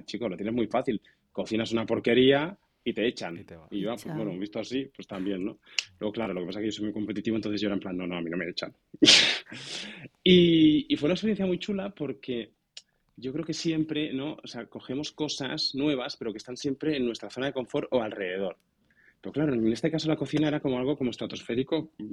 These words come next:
Speaker 1: que no es que no esté en mi zona de confort, es que no, ni existía. Entonces, la sensación de aprender algo como cuando eres un niño desde cero es muy chula. Porque claro, todo es nuevo, es que es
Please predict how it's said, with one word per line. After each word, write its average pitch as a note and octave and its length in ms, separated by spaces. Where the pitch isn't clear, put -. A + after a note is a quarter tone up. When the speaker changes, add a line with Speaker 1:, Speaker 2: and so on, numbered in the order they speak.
Speaker 1:
que - 80
no G2+ 80
es G#2 40
que C#3 180
no A#2+ 60
esté G#2+ 220
en G2+ 200
mi G2+ 80
zona G2+ 160
de F#2 40
confort, G#2 280
es - 60
que F#2 100
no, G2 220
ni F#2 480
existía. G2+ 580
Entonces, D3 340
la D#3+ 120
sensación C3+ 680
de F#3+ 80
aprender D#3 400
algo D3 280
como G#2 220
cuando G2 240
eres C#3+ 220
un C3 160
niño C3 440
desde G2+ 260
cero D3 360
es A#2+ 100
muy C#3+ 120
chula. B2 340
Porque G#2 160
claro, C3+ 300
todo C#3 240
es G#2 100
nuevo, B2 400
es - 100
que A#2 100
es - 120